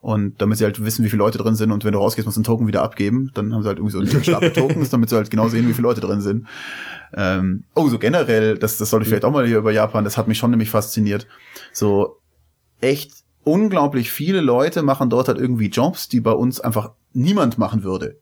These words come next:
Speaker 1: Also ni-, nicht, nicht, nicht, weil man sie nicht machen will, weil sie so scheiße sind, sondern weil man einfach den Job
Speaker 2: Was?
Speaker 1: eigentlich überflüssig ist.
Speaker 2: <laughs> Ja.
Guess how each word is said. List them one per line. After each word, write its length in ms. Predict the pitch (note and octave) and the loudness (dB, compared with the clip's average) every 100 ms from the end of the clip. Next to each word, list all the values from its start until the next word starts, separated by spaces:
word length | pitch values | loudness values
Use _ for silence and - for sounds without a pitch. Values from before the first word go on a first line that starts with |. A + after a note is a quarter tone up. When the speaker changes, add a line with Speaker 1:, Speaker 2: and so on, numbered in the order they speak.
| - | -4
Speaker 1:
Also 200 | A2+ B2+ | 0 0
ni-, 100 | B2+ | 2
nicht, 260 | C#3+ C#3 C#3 | 0 -2 -2
nicht, 200 | C#3+ C3+ | -2 0
nicht, 240 | D#3 D3+ | -2 0
weil 80 | B2 | 0
man 120 | A#2 | 2
sie 100 | A2 | 2
nicht 180 | G#2 G2+ | -2 0
machen 240 | A2 - G#2+ | -2 0 0
will, 120 | F#3 | 2
weil 80 | D3 | 0
sie 40 | |
so 60 | G2+ | -2
scheiße 300 | G2+ G2 A#2+ | -2 0 0
sind, 240 | D3+ C4+ - - - | 0 0 -2 -16 -6
sondern 240 | B2 A#2 | 0 2
weil 120 | G#2+ G#2 | 2 2
man 280 | G#2+ - - - - - - - - | 0 -2 -8 -20 -20 -20 -20 -18 -4
einfach 180 | C3 A2+ | -2 0
den 80 | A#2+ | 0
Job 120 | C3 | 0
Speaker 2:
Was? 320 | - E2+ - B2+ | -2 -4 -4 0
Speaker 1:
eigentlich 240 | B2 G#2+ | 0 2
überflüssig 420 | E3 A#2+ G2+ F2+ | 0 0 -2 -6
ist. 260 | - - - - | -8 -10 -8 -4
Speaker 2:
<laughs> 120 | A2+ | -2
Ja. 140 | B2 | -2